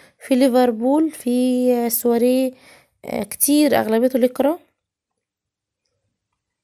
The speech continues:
وفي، في الحاجات الشتوي بر-، برش والحاجات دي برضو ليكرا عالية والقطيفة.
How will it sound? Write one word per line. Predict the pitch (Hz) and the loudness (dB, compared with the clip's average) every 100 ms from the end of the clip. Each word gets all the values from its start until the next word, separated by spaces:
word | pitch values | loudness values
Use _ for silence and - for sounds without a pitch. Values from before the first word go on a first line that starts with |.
| _ - | _ -4
وفي، | 226 285 | -2 0
في | 277 | 0
الحاجات | 302 233 240 262 | 0 0 0 0
الشتوي | 254 - 269 269 | -2 0 0 0
بر-، | 226 247 247 | 0 2 0
برش | 220 220 220 247 - | 0 0 0 0 -2
والحاجات | 247 - 226 226 | -2 -2 -4 -2
دي | 226 | -2
برضو | 247 240 233 | -2 0 0
ليكرا | 247 247 | -2 -4
عالية | 214 208 240 277 330 _ _ _ _ _ _ _ _ _ _ _ _ _ _ _ _ _ _ _ _ _ - | -2 0 0 -2 -4 _ _ _ _ _ _ _ _ _ _ _ _ _ _ _ _ _ _ _ _ _ -2
والقطيفة. | 214 - 202 - 233 - 262 | 0 2 0 2 2 4 0